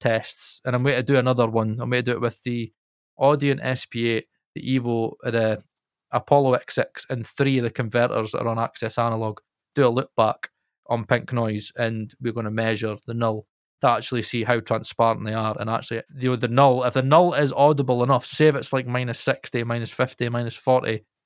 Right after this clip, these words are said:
uh, uh, D B F S, there's gonna be something audible in there.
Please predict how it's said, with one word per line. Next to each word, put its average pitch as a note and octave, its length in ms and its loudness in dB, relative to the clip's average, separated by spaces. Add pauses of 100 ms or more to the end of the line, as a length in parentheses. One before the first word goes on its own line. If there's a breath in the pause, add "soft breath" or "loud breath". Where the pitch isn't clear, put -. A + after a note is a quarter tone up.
(240)
uh, A#2 160 0 (280)
uh, B2 300 0
D B2+ 300 -2
B A#2 160 0
F A2+ 160 -2
S, - 320 0 (240)
there's B2 400 -2
gonna C3+ 220 4
be B2 140 2
something C#3+ 680 0
audible A#2+ 560 2
in A#2 140 0
there. G#2+ 200 -2